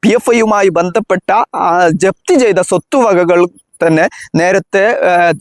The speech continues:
തിരിച്ചു നൽകിക്കൊണ്ട്, യഥാ ഉടമസ്ഥർക്ക് തിരിച്ചു നൽകിക്കൊണ്ടുള്ള ഉത്തരവുകൾ കഴിഞ്ഞ മാസങ്ങളിലാണ് ഈ കേരളത്തിൽ നിന്നുള്ള ഹൈക്കോടതിയിൽ നിന്നും ബന്ധപ്പെട്ട എൻ ഐ എ കോടതിയിൽ നിന്നുമൊക്കെ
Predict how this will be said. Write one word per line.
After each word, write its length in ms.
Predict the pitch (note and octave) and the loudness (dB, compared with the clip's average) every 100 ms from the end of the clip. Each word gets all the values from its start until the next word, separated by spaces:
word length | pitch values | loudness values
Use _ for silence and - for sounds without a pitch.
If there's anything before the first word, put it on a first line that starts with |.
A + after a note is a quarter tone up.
| - | -2
തിരിച്ചു 300 | F#3 F3+ - | 0 0 0
നൽകിക്കൊണ്ട്, 580 | B3+ F#3 F3 F3 F3 D#3 | 0 2 0 0 -2 0
യഥാ 220 | - E3+ | 0 2
ഉടമസ്ഥർക്ക് 600 | F#3+ F3+ F3 F#3 - - E3 | 2 0 0 -2 -2 -2 -2
തിരിച്ചു 280 | F#3+ A3 F4+ | 0 0 0
നൽകിക്കൊണ്ടുള്ള 720 | A#3+ E3+ F3 F3+ D#3+ D3+ E3 - _ _ | 0 0 0 -2 0 0 0 -2 _ _
ഉത്തരവുകൾ 540 | - F3 G#3 F3+ D3+ F3 | -4 0 0 0 2 0
കഴിഞ്ഞ 360 | F3+ F3 F3 F3+ | 0 -2 0 0
മാസങ്ങളിലാണ് 880 | E3+ E3 - G3 F3+ D3+ D#3 D#3 D#3 - | 0 -2 0 0 0 0 0 -2 -6 -4
ഈ 220 | E3 F3 E3 | -2 -2 -4
കേരളത്തിൽ 400 | F#3+ E3 E3+ D3+ | -2 0 0 0
നിന്നുള്ള 280 | E3+ D3+ D3 | 0 2 0
ഹൈക്കോടതിയിൽ 640 | E3+ D#3+ D3+ F#3+ E3+ E3 D3+ | 0 -4 -2 -2 0 0 -2
നിന്നും 240 | C#3 A#3 | -4 -4
ബന്ധപ്പെട്ട 380 | G#3+ D#3 - E3 | -4 -4 -4 -2
എൻ 180 | D#3 D#3+ F#3 | -2 -2 0
ഐ 80 | A3 | 0
എ 100 | A3 | 0
കോടതിയിൽ 440 | G3+ E3 D#3 D3+ | 0 -2 0 -2
നിന്നുമൊക്കെ 500 | D3 C#3+ C#3+ - G#3+ | -2 -4 -4 -2 -4